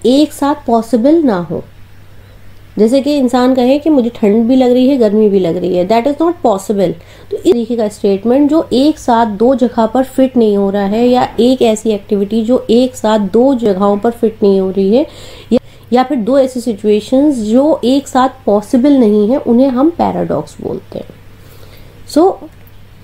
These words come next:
macroeconomics paradoxes are referred to as those situations where the facts holds true at a micro level। Macroeconomics paradoxes कहते हैं उन सिचुएशंस को जहाँ पर कुछ फैक्ट्स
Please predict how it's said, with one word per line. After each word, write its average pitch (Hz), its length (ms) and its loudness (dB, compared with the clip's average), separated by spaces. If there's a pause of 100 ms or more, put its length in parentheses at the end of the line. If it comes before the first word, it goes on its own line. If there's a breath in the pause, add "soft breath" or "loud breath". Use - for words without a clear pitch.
(720)
macroeconomics 240 1200 0
paradoxes 190 720 -2
are 233 300 -2
referred 254 720 0 (120)
to 277 120 2
as 247 280 2 (200)
those 285 200 4
situations 226 1000 0
where 247 260 2
the 294 160 0
facts - 640 -4 (140)
holds 269 360 2 (220)
true 311 240 4 (120)
at 220 340 -2
a 339 260 0 (100)
micro 214 460 2
level। 175 420 -2 (680 loud breath)
Macroeconomics 254 720 0
paradoxes 214 520 -2
कहते 220 320 -2
हैं 240 160 2
उन 285 240 2
सिचुएशंस 220 600 0
को 294 200 -2
जहाँ 254 460 0
पर 311 100 0
कुछ 339 360 0
फैक्ट्स 254 380 -4